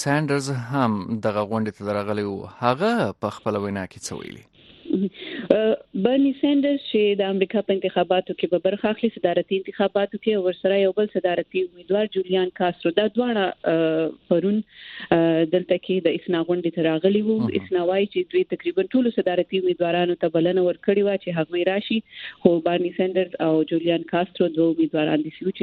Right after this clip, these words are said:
Speaker 2: هغوی د دوی د بلنه قبوله کړه او دوی دواړه پرون راغلي وو. برني سانډرز، آه، چې کله راغی، نو یو خو خلک هم ورته ډېر زیات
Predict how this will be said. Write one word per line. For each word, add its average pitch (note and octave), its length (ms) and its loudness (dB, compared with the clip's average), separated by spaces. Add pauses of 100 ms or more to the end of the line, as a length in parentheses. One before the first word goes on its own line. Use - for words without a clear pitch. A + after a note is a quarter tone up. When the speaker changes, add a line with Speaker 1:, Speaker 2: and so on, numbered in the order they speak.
Speaker 2:
هغوی D#3 280 -2
د D3 220 -2
دوی D3+ 220 2
د D3 220 -2
بلنه D#3 280 0 (100)
قبوله F#3 260 0
کړه A3 380 -2
او E3 120 2
دوی D#3+ 160 -2
دواړه E3+ 320 0
پرون F3+ 280 0
راغلي G#3+ 240 2
وو. A#3 140 0
برني C4 260 -2
سانډرز، C4+ 340 -2 (220)
آه، F#3 200 2
چې - 160 -10 (100)
کله G3+ 180 4
راغی، G#3 360 0
نو F#3 160 -4
یو F#3 100 2
خو - 140 -10
خلک F#3+ 400 0
هم G#3 100 -4
ورته G3 220 2
ډېر F#3+ 200 0 (140)
زیات F#3 180 -2